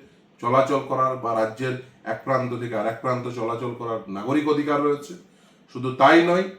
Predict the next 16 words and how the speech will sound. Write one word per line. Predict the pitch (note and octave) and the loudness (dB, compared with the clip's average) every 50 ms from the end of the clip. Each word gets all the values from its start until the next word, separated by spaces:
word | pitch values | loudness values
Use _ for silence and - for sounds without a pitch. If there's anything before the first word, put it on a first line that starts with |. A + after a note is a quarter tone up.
| - _ _ _ _ _ _ _ _ _ _ _ _ _ _ _ _ _ - | -18 _ _ _ _ _ _ _ _ _ _ _ _ _ _ _ _ _ -6
আপনারা | - B2 - - C#3+ C#3 C#3 | -6 -6 -4 -2 -2 0 0
শান্তিপূর্ণভাবে | C3+ - D3+ D3+ D3 C#3+ C3 - C3 D#3+ D3+ D3 C#3+ C#3 C3+ B2+ A#2+ A#2+ - | -2 -2 -4 -4 -4 -4 -4 -4 -4 -2 -2 0 0 0 0 -2 -2 -4 -2
সমবেত | C3 C#3+ D3 D#3 D#3+ D#3 D#3+ | 2 2 2 2 2 2 2
হতে | D#3+ D#3+ D#3+ D#3+ D3+ | 0 0 0 -2 -2
পারেন | D#3 D#3 D#3+ D#3+ D#3 | -2 -2 -4 -4 -6
এবং | C#3 C3 C3 | -6 -6 -8
শান্তিপূর্ণ | B2+ - C#3 C3+ C#3 C#3 D#3 C#3+ D3 D3 D3 D3 D3 C#3+ D3 - - - - _ - A#2+ | -6 -6 -4 -4 -4 -6 -8 -6 -4 -4 -2 -2 -2 -2 -4 -6 -10 -18 -20 _ -8 -4
সমবেত | B2 C3 C3+ C3+ C#3 C3+ - C#3 | 0 0 0 0 0 -2 -2 -2
হওয়ার | C3 - - - B2+ B2+ B2+ B2+ B2 | -4 -2 0 2 4 4 4 4 0
ক্ষেত্রে | - C#3 D3 - - - C3 G#2 F#2 F2+ - - - _ _ _ _ _ _ _ _ _ _ _ _ G#2+ | -2 -6 -6 -6 -6 -8 -8 -8 -8 -10 -14 -20 -20 _ _ _ _ _ _ _ _ _ _ _ _ -4
যদি | A#2+ C3 C3+ D3+ C#3+ | -4 0 2 0 0
কেউ | D3 D#3+ D3+ C#3 | 2 0 0 0
বাধা | A#2 A2 A2 C3 D#3+ G3 | 2 2 4 6 6 6
সৃষ্টি | G3+ G3+ F#3 - - - C#3 | 6 2 -2 -4 -4 -8 -10
করে | B2 A2 G2 F#2 F2+ E2 - - _ _ _ _ _ _ G#2+ | -8 -8 -8 -10 -10 -12 -16 -20 _ _ _ _ _ _ 2
বা | A#2 C#3 F#3 - - - - - | 6 8 8 8 8 4 -2 -8